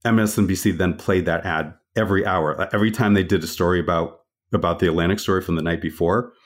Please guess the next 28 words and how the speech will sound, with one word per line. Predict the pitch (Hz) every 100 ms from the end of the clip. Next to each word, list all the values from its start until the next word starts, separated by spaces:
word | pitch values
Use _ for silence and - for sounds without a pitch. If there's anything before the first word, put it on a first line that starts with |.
| _ _ _ _ _ _ _ - -
they | 110
ran | 95 92 85
our | 85 85
ad | 73 -
at | 78
the | 85
top | 76 73
of |
the | 80 76
hour. | 76 71 - _ - - _ _ _ _
That | 117 135
was | 151
because | 135 107 110 92
we | 101
were |
watching | 82 90 - 107
what | 107
was | 113
happening, | - 76 85 78 80 80 _ _ _ _
and | 104 98
we | 95
were, | 92 92
like, | - 92
able | 104 92 95
to | 98
move | 87 73
like | 76 -
that. | 73 -